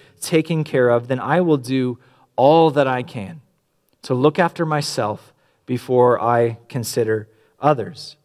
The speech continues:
I will be consumed with my self-image. I will make sure that others treat me with the respect that I believe that I deserve. All of my life will be viewed through this lens of what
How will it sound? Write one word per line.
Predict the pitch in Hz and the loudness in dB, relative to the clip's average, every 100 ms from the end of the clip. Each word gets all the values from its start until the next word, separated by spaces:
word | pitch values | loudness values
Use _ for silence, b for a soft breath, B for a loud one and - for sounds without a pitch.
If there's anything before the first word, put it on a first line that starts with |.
| _ _ _ _ _ _ _ _ | _ _ _ _ _ _ _ _
I | 139 170 | 4 6
will | 165 | 4
be | 170 | 2
consumed | 170 151 180 170 160 135 | 0 0 0 0 0 2
with | 156 147 127 | 2 2 2
my | 147 135 | 2 2
self-image. | 127 - 143 123 - - 165 214 233 180 | -2 0 0 0 -6 -4 0 4 2 2
I | 147 151 | 2 4
will | 147 | 4
make | 143 135 | 2 -4
sure | - 156 139 127 b - | -4 0 0 -2 b -2
that | 139 151 | 0 2
others | 175 170 143 - | 4 2 0 -6
treat | - 175 160 | -2 -2 -2
me | 160 | -2
with | 151 151 | 0 0
the | |
respect | 135 131 - 151 147 | 0 -2 0 0 0
that | 143 135 | -2 0
I | 135 151 175 165 | 4 4 4 0
believe | 165 139 156 139 135 147 165 185 175 151 | -4 -4 0 2 2 0 2 0 0 2
that | 147 143 | 2 4
I | 147 147 139 b b 135 | 4 2 -2 b b -2
deserve. | 143 127 131 131 151 180 | 0 0 2 4 4 4
All | 160 220 262 | 4 6 4
of | |
my | 214 233 | 4 2
life | 214 233 190 156 - b b - | 6 6 6 2 -6 b b 2
will | 170 | 2
be | 165 160 | 2 0
viewed | 131 180 233 233 - | 0 2 2 0 -2
through | 190 202 202 | 2 4 4
this | 156 180 175 - - | 6 4 4 -2 -8
lens | 151 180 220 165 139 170 202 - B B - | -2 2 4 4 2 0 -2 -4 B B 0
of | 170 170 165 - _ | 4 4 2 -8 _
what | 131 147 233 262 | -2 4 4 2